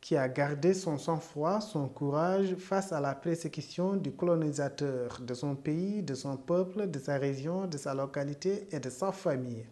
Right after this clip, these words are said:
La maison a été complètement détruite par les assaillants israéliens. Le patriarche Atallah Hanna a dit au nom des habitants d'El Quds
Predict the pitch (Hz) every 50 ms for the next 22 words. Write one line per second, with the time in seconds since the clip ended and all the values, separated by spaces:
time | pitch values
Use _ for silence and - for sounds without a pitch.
0 | - - - - - - - - - - 156 165 180 190 190 185 196 214 214 196
1 | 180 165 160 165 175 165 165 - 170 170 165 175 170 170 170 160 151 143 143 151
2 | 147 151 - - 147 139 131 127 131 - - 139 127 127 - 139 135 131 131 135
3 | 127 135 139 131 - - 143 139 135 135 131 127 139 135 135 135 143 147 160 175
4 | 196 220 - - - - - - - - 147 151 151 175 175 170 - - 190 190
5 | 185 180 170 165 147 - - 156 147 139 - - 151 - 165 156 151 151 156 160
6 | 160 147 143 139 - - 156 143 143 147 170 196 220 240 - - 139 135 131 -
7 | 147 147 139 131 135 131 131 135 151 175 175 156 131 131 127 123 135 127 - 131
8 | 127 - 147 135 127 120 127 123 123 - 151 143 135 - - - 139